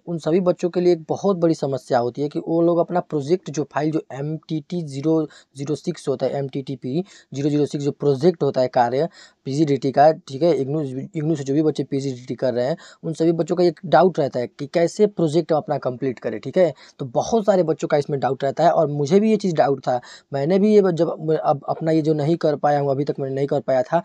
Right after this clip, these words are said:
तो इससे पहले मेरा भी बहुत सारा प्रॉब्लम फेस किया। और जो, जो मैंने प्रॉब्लम फेस किया बनाते टाइम पे, मैं सारा कुछ का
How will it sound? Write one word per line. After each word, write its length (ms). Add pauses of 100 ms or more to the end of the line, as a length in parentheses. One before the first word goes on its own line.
(240)
तो 60
इससे 200
पहले 300
मेरा 260
भी 60
बहुत 300
सारा 140
प्रॉब्लम 360
फेस 240
किया। 240 (280)
और 140
जो, 180
जो 140
मैंने 200
प्रॉब्लम 380
फेस 220
किया 140
बनाते 340
टाइम 200
पे, 80
मैं 140
सारा 380
कुछ 200
का 140